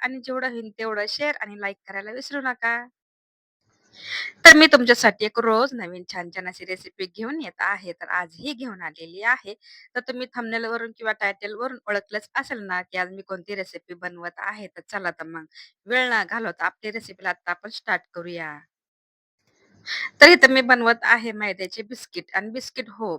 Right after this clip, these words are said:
बिस्किटमध्ये मी काय सिक्रेट केले, म्हणजे काय सिक्रेट असं मी ॲड केले, जेणेकरून माझे जे बिस्किट आहे ना, इतके छान आणि इतके टेस्टी झालेले आहे. पण तुम्हाला पूर्ण व्हिडिओ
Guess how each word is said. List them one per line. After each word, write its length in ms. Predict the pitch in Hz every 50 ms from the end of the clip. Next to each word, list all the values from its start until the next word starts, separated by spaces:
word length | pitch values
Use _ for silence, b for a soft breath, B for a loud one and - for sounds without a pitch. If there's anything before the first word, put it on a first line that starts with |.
| - _
बिस्किटमध्ये 800 | 185 208 214 - - - - 240 262 254 254 247 240 208 190 220 220
मी 100 | 220 233 - -
काय 200 | 285 285 311 339
सिक्रेट 420 | 320 - 277 226 - 220 226 220 - -
केले, 280 | - 226 202 180 175 170
म्हणजे 580 | 156 - _ - - - _ _ _ 185 - - -
काय 160 | 247 233 269
सिक्रेट 340 | 262 - 247 - - 233 226
असं 240 | 233 233 - - 233
मी 180 | 240 247 262 254 - -
ॲड 180 | 220 220 226 254 262 -
केले, 240 | 240 214 202 180 175
जेणेकरून 480 | 170 196 208 214 233 226 - 226 233 233
माझे 220 | 226 214 208 220 208
जे 160 | 202 233 233 -
बिस्किट 300 | 240 226 - - - 247 - _
आहे 160 | - 240 247 247
ना, 100 | 220 202
इतके 420 | 214 214 _ _ _ - 254 269 262 254
छान 280 | - 269 247 247 240 -
आणि 160 | - 233 226 233
इतके 220 | 220 _ - 262 254 -
टेस्टी 280 | 220 214 - - 233 214
झालेले 380 | 220 247 226 202 202 202 214 220
आहे. 280 | 220 240 220 220 240 - B B B B B _ -
पण 120 | 226 220
तुम्हाला 260 | 208 226 220 214 208 208 208
पूर्ण 260 | - 226 220 208 214 208
व्हिडिओ 240 | 202 202 196 208